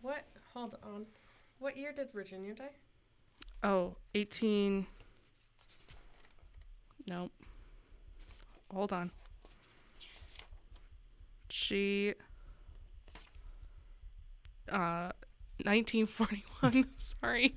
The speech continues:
Speaker 1: Wow, he lived for a long time after she died.
Speaker 2: Really? What?
Speaker 1: Yeah, he died on the fourteenth of August, nineteen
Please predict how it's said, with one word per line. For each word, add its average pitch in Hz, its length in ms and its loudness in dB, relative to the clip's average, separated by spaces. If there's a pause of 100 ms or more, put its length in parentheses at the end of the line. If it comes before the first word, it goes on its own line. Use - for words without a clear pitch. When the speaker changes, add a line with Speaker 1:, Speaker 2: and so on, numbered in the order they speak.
Speaker 1:
Wow, 285 220 0
he 254 160 -6
lived 381 340 -4
for - 200 -4
a 190 120 0
long 214 680 -2
time 190 400 -6 (160)
after 180 220 -14
she 180 260 -12
died. 160 300 -12
Speaker 2:
Really? 214 460 6 (160)
What? 220 200 4
Speaker 1:
Yeah, 214 360 2
he 214 180 -6
died 269 240 0 (140)
on 277 200 -2 (580)
the 214 120 -8
fourteenth 214 420 -6
of 185 100 -12
August, 180 340 -6
nineteen 180 400 -6